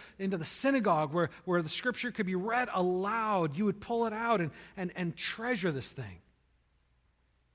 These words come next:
Today, every household in America, and I, statistically that's correct, although I'm sure there are some exceptions, every household in America has a Bible in it that is being completely ignored.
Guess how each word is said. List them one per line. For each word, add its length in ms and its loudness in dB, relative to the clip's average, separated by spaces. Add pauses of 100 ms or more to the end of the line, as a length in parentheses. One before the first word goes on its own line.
(260)
Today, 500 -2 (1120)
every 240 -2
household 520 -6 (360)
in 140 -4
America, 400 -8 (1600)
and 100 -8
I, 160 -6 (140)
statistically 680 -6
that's 180 -6
correct, 360 -10
although 140 -10
I'm 100 -10
sure 180 -10
there 140 -10
are 100 -10
some 160 -10
exceptions, 560 -14
every 220 -2
household 340 -4
in 60 -6
America 320 -8
has 160 -8
a 20 -10
Bible 380 -10
in 80 -10
it 80 -14 (1400)
that 160 -4
is 100 -4
being 240 -4
completely 520 -6
ignored. 380 -12